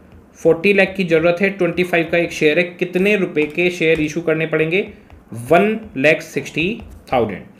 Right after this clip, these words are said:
तो आपके पास एट लाख के already हैं, वन सिक्सटी के और इशू हो गए, नाइन सिक्सटी। हमारे पास आ गया ईपीएस टू पॉइंट फ़ाइव एट थ्री, टू पॉइंट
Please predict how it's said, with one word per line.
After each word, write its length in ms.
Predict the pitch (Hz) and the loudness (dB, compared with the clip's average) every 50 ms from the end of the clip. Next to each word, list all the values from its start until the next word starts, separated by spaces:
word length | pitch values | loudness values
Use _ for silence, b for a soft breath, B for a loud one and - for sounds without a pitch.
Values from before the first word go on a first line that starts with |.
| b b b b _ | b b b b _
तो 60 | - 135 | -2 0
आपके 260 | 131 139 - - 165 | 2 2 2 2 2
पास 300 | - 160 165 165 - - - - - - _ - - - | 2 2 0 0 -2 -8 -18 -20 -20 -20 _ -18 -6 0
एट 240 | 151 165 165 165 175 | 2 2 2 4 4
लाख 180 | 185 180 180 180 | 2 2 4 4
के 60 | 196 190 | 2 4
already 400 | 185 175 170 180 185 185 190 208 | 4 4 6 6 4 4 4 2
हैं, 80 | 208 202 | 2 2
वन 180 | 185 190 185 185 | 4 2 2 2
सिक्सटी 280 | 185 170 - - 165 | 0 -2 -2 -4 -2
के 100 | 156 160 | 2 4
और 160 | 156 156 151 | 6 6 6
इशू 180 | 156 151 - 170 | 4 2 0 0
हो 60 | 165 | 2
गए, 80 | 175 175 | 2 2
नाइन 220 | 147 123 113 113 110 | 2 2 0 0 -2
सिक्सटी। 380 | - 110 107 - 127 120 120 B B B B B B - | -4 -6 -6 -8 -10 -10 -10 B B B B B B -2
हमारे 240 | 143 143 170 175 185 | 0 2 2 4 4
पास 220 | 185 185 180 - | 4 2 2 2
आ 40 | 175 | 2
गया 160 | 170 175 175 | 2 4 2
ईपीएस 360 | 165 151 - 160 175 190 185 - | 2 2 2 0 0 0 0 0
टू 100 | 175 156 | -2 0
पॉइंट 220 | 165 170 175 170 | 2 0 0 0
फ़ाइव 220 | - 151 135 135 139 | 0 0 0 2 0
एट 160 | 147 143 - - | 0 -2 -4 -4
थ्री, 140 | - 190 208 | -4 -2 -2
टू 160 | - - 143 | -2 -4 -4
पॉइंट 300 | - - 156 185 240 | -4 -4 -4 -4 -4